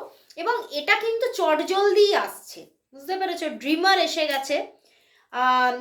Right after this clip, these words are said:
এ নিউ স্টার্ট, খুব তাড়াতাড়ি কিন্তু একটা নিউ স্টার্ট আসতে চলেছে এবং তোমার ভালোবাসার মানুষের দিক থেকে ভালোবাসা অফার আসছে। থার্ড পার্টি চলে যাচ্ছে, তোমাদের সম্পর্কটা একটা দারুণ অ্যাচিভমেন্ট পা-,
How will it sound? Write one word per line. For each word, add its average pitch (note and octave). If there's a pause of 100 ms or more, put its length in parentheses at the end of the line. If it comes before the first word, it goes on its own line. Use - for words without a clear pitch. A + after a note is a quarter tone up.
(120)
এ D4
নিউ F4
স্টার্ট, A#3+ (100)
খুব G#4
তাড়াতাড়ি D4
কিন্তু F#4
একটা F4+
নিউ D#4
স্টার্ট C#4+
আসতে D4
চলেছে D4+
এবং C#4+
তোমার C4
ভালোবাসার C#4
মানুষের C#4+
দিক A#3
থেকে B3+ (540)
ভালোবাসা A3
অফার F#3
আসছে। F3 (1160)
থার্ড F#3+
পার্টি A3+
চলে A#3
যাচ্ছে, C#4 (760)
তোমাদের A#3+
সম্পর্কটা C#4 (500)
একটা A3+ (320)
দারুণ C4
অ্যাচিভমেন্ট F#3
পা-, D#3